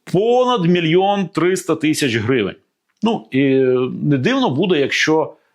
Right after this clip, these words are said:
ми там побачимо знайомі нам фопи чи фірми.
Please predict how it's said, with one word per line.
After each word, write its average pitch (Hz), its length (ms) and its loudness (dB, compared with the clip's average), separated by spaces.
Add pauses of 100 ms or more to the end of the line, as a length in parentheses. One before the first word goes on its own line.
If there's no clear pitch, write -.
(160)
ми 180 160 2
там 156 320 -4
побачимо 131 680 -2
знайомі 117 460 0
нам 107 340 0 (180)
фопи 233 460 -2
чи 147 160 0
фірми. - 460 -2